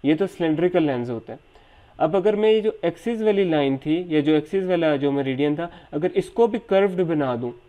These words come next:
कोनों से यहाँ से पकड़ के curved बना दूँ इस type, तो ये कैसी shape बन जाएगी?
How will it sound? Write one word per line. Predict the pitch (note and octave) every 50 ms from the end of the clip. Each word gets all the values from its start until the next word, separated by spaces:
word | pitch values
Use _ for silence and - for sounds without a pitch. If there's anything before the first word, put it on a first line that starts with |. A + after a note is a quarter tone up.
| _ _
कोनों | - D3+ D#3+ E3+ F3+ F#3+
से | F#3 G3+
यहाँ | F3+ D#3+ D3+ D3+ D#3
से | - F3+
पकड़ | D#3+ - D#3 - E3 E3 E3
के | - G3+ F#3+ G3 - - _ _ _ -
curved | E3 E3+ F3 F3+ E3+ E3+
बना | D#3+ D#3+ D3+ C#3 C3+ B2+
दूँ | B2 A#2+ B2+ C3
इस | C#3 C#3 - -
type, | - C3 A#2 A2+ - _ _ _ _ _ _ _ _ _ _ _ _ _ _ _ _ _ _ _ -
तो | D3
ये | D3 D#3
कैसी | D#3 E3 F3 E3 - G#3
shape | F#3+ G3+ F#3+ E3+
बन | D#3 E3 D#3 D#3
जाएगी? | D#3 D#3 D#3 D3+ E3